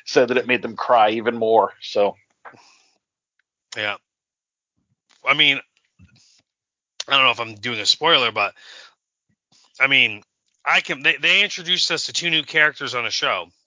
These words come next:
Speaker 2: that were not with us by the end of the episode.
Speaker 1: Uh-huh.
Speaker 2: And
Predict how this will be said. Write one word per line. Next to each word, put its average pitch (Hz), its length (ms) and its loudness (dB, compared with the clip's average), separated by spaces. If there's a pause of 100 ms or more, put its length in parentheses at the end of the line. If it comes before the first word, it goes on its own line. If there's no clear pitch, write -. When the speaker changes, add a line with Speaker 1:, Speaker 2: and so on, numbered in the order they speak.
(360)
Speaker 2:
that 131 140 0
were 131 80 -8
not 143 220 0
with 147 160 -2
us 123 120 -2
by 127 120 0
the 117 160 -2
end 120 100 0
of 107 60 -6
the 104 120 0
episode. 92 520 -6 (320)
Speaker 1:
Uh-huh. 131 260 2
Speaker 2:
And 120 480 2